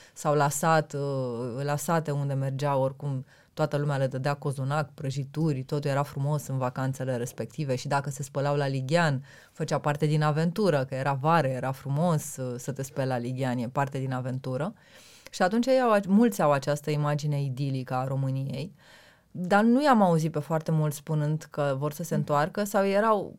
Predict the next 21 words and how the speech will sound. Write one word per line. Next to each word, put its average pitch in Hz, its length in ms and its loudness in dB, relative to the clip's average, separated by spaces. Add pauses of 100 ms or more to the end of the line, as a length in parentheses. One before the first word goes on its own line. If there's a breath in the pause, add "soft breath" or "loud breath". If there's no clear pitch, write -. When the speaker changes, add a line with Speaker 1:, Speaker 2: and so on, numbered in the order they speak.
Speaker 1:
tineri 165 300 -2
care 151 200 0
spuneau, 147 600 0
„Da, 170 240 4
ar 147 100 4
fi 165 120 -10
frumos 156 320 -2
să 165 60 -4
ne 147 80 -2
întoarcem 139 380 -2
la 131 80 0
un 131 80 0
moment 127 280 -2
dat 131 180 -2
în 135 80 -4
România”, 135 360 -2
dar 151 100 -2
fără 180 160 0
un 156 180 2
plan 139 300 0
concret. 127 680 -6